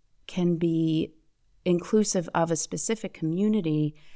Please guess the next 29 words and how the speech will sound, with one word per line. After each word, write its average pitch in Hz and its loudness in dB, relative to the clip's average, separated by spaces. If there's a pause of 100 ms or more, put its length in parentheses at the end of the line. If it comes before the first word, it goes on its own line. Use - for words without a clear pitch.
(120)
And 185 0
then 240 4
also 220 -2
the 202 0
coursework 220 2
can 180 0
be 170 4 (300)
specifically 202 2
held 185 4 (320)
for 170 2 (300)
the 185 0
issues 180 0
that 156 0
may 147 2
come 143 -4
up. 143 -10
So 160 -4
there's 151 -4
a 151 -4
course - -6
that - -4
runs 156 0 (420)
in 170 8
New 160 6
Bedford 151 -2 (140)
that 156 0
works 160 -8
with 160 -4
veterans. 147 0